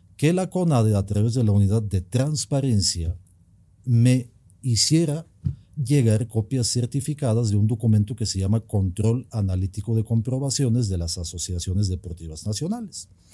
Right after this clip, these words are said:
Aquí están los documentos certificados que te voy a dejar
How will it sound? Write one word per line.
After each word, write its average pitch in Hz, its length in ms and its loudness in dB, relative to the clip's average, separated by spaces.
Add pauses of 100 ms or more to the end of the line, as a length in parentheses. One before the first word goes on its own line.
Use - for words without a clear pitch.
(520)
Aquí 127 220 -2
están 170 260 2
los 139 140 4
documentos 110 880 4
certificados 139 920 0
que 101 100 -2
te 101 120 -2
voy 110 160 4
a 113 40 4
dejar 107 340 2